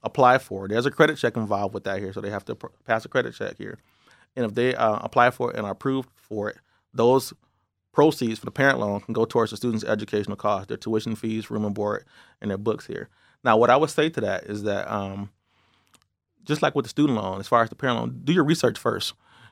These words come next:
You know, there's an interest rate associated with the parent loan. There's an origination fee taken out of the parent loan. It's very possible that the family might find another resource that's just as good,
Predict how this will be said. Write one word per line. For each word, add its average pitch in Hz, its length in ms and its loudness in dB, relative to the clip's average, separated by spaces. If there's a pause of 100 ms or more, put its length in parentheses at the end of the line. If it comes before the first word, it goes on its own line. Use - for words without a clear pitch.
You 120 60 -4
know, 104 400 -2
there's 127 280 4
an 110 80 -4
interest 123 340 -6
rate 127 300 0
associated 117 440 -2
with 117 120 -2
the - 60 -20
parent 113 260 -2
loan. 107 300 -4
There's 110 140 2
an 110 80 0
origination 120 420 0
fee 120 160 -4
taken 110 180 -2
out 107 60 0
of 104 60 0
the 107 60 -2
parent 110 260 -2
loan. 104 300 -4 (600)
It's 143 160 4
very 143 280 4
possible 123 840 0 (180)
that 120 280 0
the 110 100 -6
family 135 300 2
might 120 200 0
find 113 400 0
another 135 280 4
resource 113 580 -2
that's 107 220 2
just 143 280 2
as 110 100 -2
good, 127 380 4